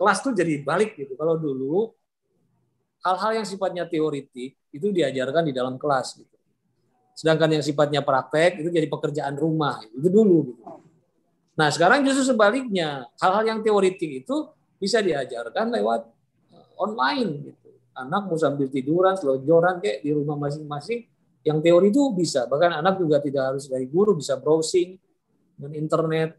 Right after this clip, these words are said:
hal yang teoritik. Justru datang ke kelas itu untuk mendapatkan hal-hal yang tidak bisa diperoleh secara teoritik dari jarak jauh, tapi harus lewat perjumpaan langsung.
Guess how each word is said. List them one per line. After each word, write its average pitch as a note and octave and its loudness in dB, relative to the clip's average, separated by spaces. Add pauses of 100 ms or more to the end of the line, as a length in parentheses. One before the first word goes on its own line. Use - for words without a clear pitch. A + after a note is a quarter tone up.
hal C3 0
yang D#3+ -2
teoritik. F#3 2
Justru F3 0
datang E3+ 2
ke E3 2
kelas B2 -4
itu G#3 4 (480)
untuk G3 2
mendapatkan D3+ -4
hal-hal E3 0
yang C#3 -6
tidak B2+ -8
bisa G#3 -4 (480)
diperoleh D3 0
secara B2 -8 (240)
teoritik C#3 0
dari B2+ -2
jarak A#2+ -6
jauh, C3 2
tapi C#3 -6
harus C3+ -10
lewat C3+ -2
perjumpaan B2+ -10
langsung. C#3+ -6